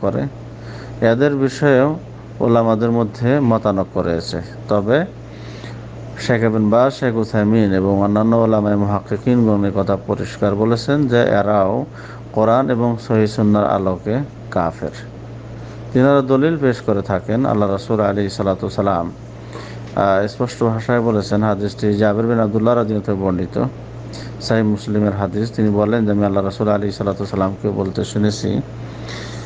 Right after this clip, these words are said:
"বাইনা রাজুলি ওয়াল কুফরি ওয়া শিরকি তারকুস সালাহ।" মুসলিম ব্যক্তি এবং কাফের ও মুশরিকদের মধ্যে পার্থক্যই হলো নামাজ ত্যাগ করা। তদরূপ বুরাইদা বিন হুসাইব রাদিয়াল্লাহু আনহু বর্ণিত,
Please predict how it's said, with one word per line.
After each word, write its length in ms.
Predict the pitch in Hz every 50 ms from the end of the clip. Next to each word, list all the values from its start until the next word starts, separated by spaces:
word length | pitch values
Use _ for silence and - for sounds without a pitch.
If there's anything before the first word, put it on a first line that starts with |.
| - - - - - - - - - -
"বাইনা 400 | 131 110 107 120 127 127 123 120
রাজুলি 420 | 110 117 131 127 127 131 120 117 117
ওয়াল 220 | 110 110 107 104 107 -
কুফরি 360 | 127 123 120 123 117 110 110
ওয়া 160 | 107 104 104
শিরকি 440 | 104 104 - 120 117 117 113 - 113 113 -
তারকুস 400 | 113 104 104 - 104 92 - -
সালাহ।" 240 | - 87 - - - - - - - - - - - - - - - - - - -
মুসলিম 400 | 113 110 101 - - 107 107 107
ব্যক্তি 320 | 107 113 107 113 - 127 127
এবং 220 | 123 110 110 107 101
কাফের 460 | - 107 101 98 98 - 113 120 131 139 139 131 - 110
ও 100 | 110 113
মুশরিকদের 540 | 107 104 104 104 98 - - 113 110 113 123
মধ্যে 220 | 123 123 117 131 135 -
পার্থক্যই 580 | - 110 104 - - - 120 110 - - 139 135
হলো 300 | 127 120 110 113 131 139
নামাজ 460 | 139 123 113 104 101 101 98 90 - -
ত্যাগ 120 | - 95 - - -
করা। 240 | - 92 82 - - - - - - - - - - - - - - - - - - - - - - -
তদরূপ 420 | 120 117 120 135 143 147 139 131
বুরাইদা 380 | 127 127 123 127 120 113 131 127
বিন 160 | 117 120 110 107 -
হুসাইব 340 | 117 113 117 - 135 139 131
রাদিয়াল্লাহু 500 | 123 123 113 113 110 110 123 110 101 104
আনহু 0 |
বর্ণিত, 320 | 104 98 98 95 92 107